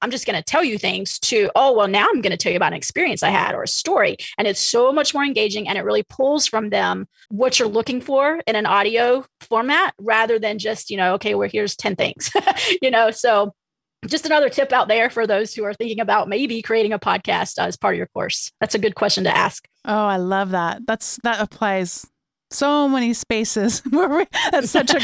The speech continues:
Speaker 2: great,
Speaker 1: <laughs>
Speaker 2: a great, I thought you were gonna say, 'cause one question I love is, "What's something you've changed your mind about recently?"
Speaker 1: Mm.
Speaker 2: That's another one
Speaker 1: Yeah,
Speaker 2: where you
Speaker 1: that's a good
Speaker 2: just,
Speaker 1: one.
Speaker 2: oh, so many good things out of that.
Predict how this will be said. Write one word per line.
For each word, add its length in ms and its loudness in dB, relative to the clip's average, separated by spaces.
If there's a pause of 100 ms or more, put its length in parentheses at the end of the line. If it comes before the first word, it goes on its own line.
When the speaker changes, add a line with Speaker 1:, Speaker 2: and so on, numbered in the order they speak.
(100)
Speaker 2:
great, 340 0
Speaker 1:
<laughs> 40 -10
Speaker 2:
a 100 -2
great, 300 0
I 80 2
thought 240 0
you 80 2
were 100 2
gonna 220 0
say, 180 0
'cause 160 -2
one 200 0
question 320 0
I 100 2
love 320 0
is, 300 -2 (460)
"What's 180 0
something 320 2
you've 160 -2
changed 420 -2
your 100 0
mind 300 -4
about 360 -4 (120)
recently?" 420 -4
Speaker 1:
Mm. 40 2
Speaker 2:
That's 180 0
another 320 0
one 140 0
Speaker 1:
Yeah, 80 4
Speaker 2:
where 80 2
you 60 2
Speaker 1:
that's 140 -2
a 40 -2
good 60 -2
Speaker 2:
just, 100 0
Speaker 1:
one. 200 -4
Speaker 2:
oh, 360 -2
so 200 -6
many 200 -6
good 280 -8
things 380 -8
out 160 -8
of 60 -10
that. 260 -4